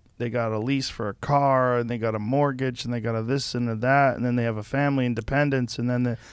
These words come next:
they're moving up the corporate ladder, and the company needs you, Mike. The company relies on you. You're a big asset to the company. And then you're like, "Shit, I really wish I was a pianist. I really love playing piano. I, w-, I wish I'd just stuck with that. I could have been in a concert.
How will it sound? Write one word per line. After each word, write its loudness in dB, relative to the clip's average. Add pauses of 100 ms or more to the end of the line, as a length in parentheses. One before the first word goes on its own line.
(120)
they're -2
moving 4
up 2
the -6
corporate 0
ladder, 4
and 0
the -4
company 2
needs 4
you, 4
Mike. 4 (200)
The 0
company 4
relies 4
on 4
you. 4
You're 4
a 2
big 6
asset 4
to -2
the 0
company. 0 (560)
And 2
then 4
you're 4
like, 0
"Shit, 2
I 4
really 4
wish 4
I 6
was 2
a -2
pianist. 2 (320)
I 0
really 6
love 4
playing 4
piano. 4
I, 4
w-, 4
I 2
wish 4
I'd 2
just 2
stuck 0
with -4
that. 6
I 2
could 2
have 2
been 4
in 4
a 2
concert. 2